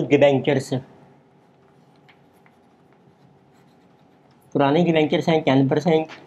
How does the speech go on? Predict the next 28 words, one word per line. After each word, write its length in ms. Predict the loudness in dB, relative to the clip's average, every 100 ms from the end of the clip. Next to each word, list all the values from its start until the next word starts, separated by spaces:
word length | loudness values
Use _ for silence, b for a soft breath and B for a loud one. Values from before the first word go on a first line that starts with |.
| -20 _ _ _ _ _ _ -4
so 60 | 0
this 220 | 0 2
is 80 | 2
our 180 | 4 4 4 2 0
नाइनटीन 460 | 0 0 0 2
लाख 160 | 2 0
फिफ्टी 280 | -4 -6 -6
थाउजेंड। 380 | -4 -2 -2 -4 -6 -18 _ _ _ _ -20 _ _ _ _ -2
फिर 80 | 0
आपने 220 | 2 2
नए 240 | 2 2
डिबेंचर्स 480 | 2 0 0 -2 -4
issue 180 | -6 -6
किए 280 | -2 0 0
हैं 120 | -2 -8 -4
इलेवन 320 | 0 0 -2
परसेंट 320 | -2 0 0
डिबेंचर, 440 | 0 -2 -6 -10 -20 -20 _ _ _ -20 _ _ _ _ _ _ _ _ _ _ _ _ _
फ़ाइव 220 | 0 0
लाख 240 | 0 -2 -4 -6
फिफ्टी 300 | -6 -2 -4
थाउजेंड। 320 | -4 -4 -6 -8 -20 _ _ _ _ _ _ _ _ _ _ _ _ _ _ _ _ _ _ _ b b b b b -2
इक्विटी 400 | -2 2 4 4
डिबेंचर्स 440 | 6 4 4 2 2
issue 240 | 4 6
हो 120 | 6
गए 160 | 6 4
हैं। 180 | 4